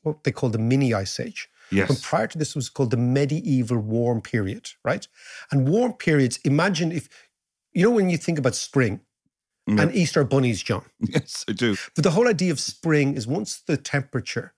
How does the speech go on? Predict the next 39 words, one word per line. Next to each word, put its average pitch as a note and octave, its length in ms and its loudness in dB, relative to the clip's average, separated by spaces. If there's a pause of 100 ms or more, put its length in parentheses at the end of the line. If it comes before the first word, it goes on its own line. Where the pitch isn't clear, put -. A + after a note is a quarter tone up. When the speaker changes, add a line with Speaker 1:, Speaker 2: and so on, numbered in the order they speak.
(320)
Speaker 1:
warms B2+ 380 2
up - 320 -4
in C3 340 2 (120)
any D#3+ 480 2 (440)
ecosystem, - 680 0 (520)
you D#3 80 2
get F3+ 160 0
life. G#3+ 380 -4 (560)
Speaker 2:
Yeah. A#2+ 240 0
Speaker 1:
You F3 100 2
get D3+ 240 -2 (160)
verdant, F#3 540 2
you B3+ 80 2
get A#2+ 240 -2
all A3+ 260 2
sorts D3 180 -8
of C#3 80 -8
things. A#2+ 200 0 (220)
So A#3+ 140 0
imagine G#3 460 0
that E3 180 -2
on D3 100 -2
a B2+ 40 2
global B2+ 480 2
scale A#2 460 -2
for - 460 0
a D#3+ 120 -6
number C#3+ 540 4
of - 120 -10
centuries, - 600 -4 (380)
right? B2+ 120 0
The - 100 -10
temperature E3 340 -2
warms C3+ 440 2
up. A2+ 160 -2
Speaker 2:
Yeah. A2 260 2
Speaker 1:
So - 120 -4
you E3 80 0
get - 100 -4